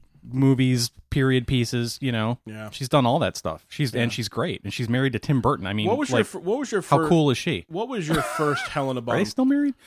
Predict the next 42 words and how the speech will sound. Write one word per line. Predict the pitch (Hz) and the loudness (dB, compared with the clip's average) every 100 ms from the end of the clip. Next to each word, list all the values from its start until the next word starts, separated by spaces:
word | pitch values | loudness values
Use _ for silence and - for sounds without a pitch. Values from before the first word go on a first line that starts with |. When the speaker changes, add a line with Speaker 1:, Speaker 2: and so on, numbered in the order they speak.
| - | -8
Speaker 2:
What | 185 | -4
was | 262 226 | -4 -2
your | 180 | -4
first | - 160 143 | 0 -4 -2
Helena | - 135 127 | -4 -4 -4
Bonham | 117 113 104 | -6 -8 -8
Carter? | - 104 95 | -12 -12 -12
Because | 101 120 | -10 -10
for | - 135 | -6 -6
me, | 180 185 | -2 -4
it | |
was | 131 | -4
Fight | - 107 - | -8 -10 -10
Club. | 71 - _ _ _ _ _ _ _ _ | -18 -20 _ _ _ _ _ _ _ _
Speaker 1:
Oh, | 139 156 | 4 4
way | 107 160 | 2 0
before | 120 92 | -2 -6
that. | 87 87 _ - | -8 -12 _ -12
Speaker 2:
Really? | 110 98 _ | -12 -12 _
Yeah, | 120 120 | -6 -4
Speaker 1:
Yeah, | 127 | -2
Speaker 2:
for | |
Speaker 1:
yeah. | 135 | -2
Speaker 2:
me, | 151 | -4
it, | 123 143 | -6 -8
it | |
was | 131 | -8
Fight | - 113 | -6 -8
Club | 104 98 | -8 -14
for | - | -12
me. | 98 95 _ _ _ | -16 -16 _ _ _
Speaker 1:
Yeah, | 123 110 | -4 0
I'm | 117 117 | 0 0
sure | 131 | 2
I | 107 | 2
had | 107 98 | 2 -2
a, | 95 92 | -4 -6
a | 92 90 - - | -8 -8 -10 -8
girlfriend | 104 98 - 95 92 - _ - | -4 -4 -2 -4 -4 -10 _ -16
Speaker 2:
Mm-hmm. | 110 110 107 | -14 -12 -6
Speaker 1:
early | 98 98 92 | -4 -2 -2
on | 92 92 | -4 -6